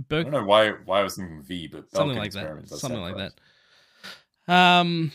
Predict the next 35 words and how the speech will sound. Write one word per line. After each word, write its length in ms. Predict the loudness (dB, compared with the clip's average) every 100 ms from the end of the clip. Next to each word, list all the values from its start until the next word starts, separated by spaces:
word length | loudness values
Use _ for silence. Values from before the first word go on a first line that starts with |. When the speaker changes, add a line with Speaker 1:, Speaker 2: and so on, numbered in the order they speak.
| -10 _
Speaker 1:
you 100 | 2
know, 180 | 2 2 0
again, 320 | 2 4 4 2
a 80 |
decent 380 | 2 2 2 -2
movie. 380 | -4 -6 -10 -14 _ _ _ _ _ _ _ _ _ -14
Speaker 2:
Yeah. 140 | -6
Speaker 1:
But 80 | -4
he 80 | -2
Speaker 2:
Why 100 | 2
Speaker 1:
didn't 100 | 2
Speaker 2:
do 80 | 2
we, 60 | 2
why 80 | 0
are 60 |
Speaker 1:
direct 40 | 0
Speaker 2:
we 40 |
Speaker 1:
it. 20 |
Speaker 2:
talking 220 | -4 -6 -2
about 180 | -2 -2
D 120 | -6
C? 240 | -4 -4 -8 _ _ -18 -18 _ _ _ _ _
Speaker 1:
<laughs> 300 | 2 2 0 -4 -12 -10
We 120 | -6
got 200 | -2 0
there 180 | 4 2
f-, 140 | 2 -6 -16 -12
from 340 | -4 -2 -2 -6 -10 _
somewhere. 580 | 0 2 2 0 0 0
<laughs> 100 | 2
Speaker 2:
Fuck 220 | 8 10 12
outta 200 | 12 10
here, 220 | 8 6
Amanda 280 | 6 4 4
Waller. 420 | 4 6 4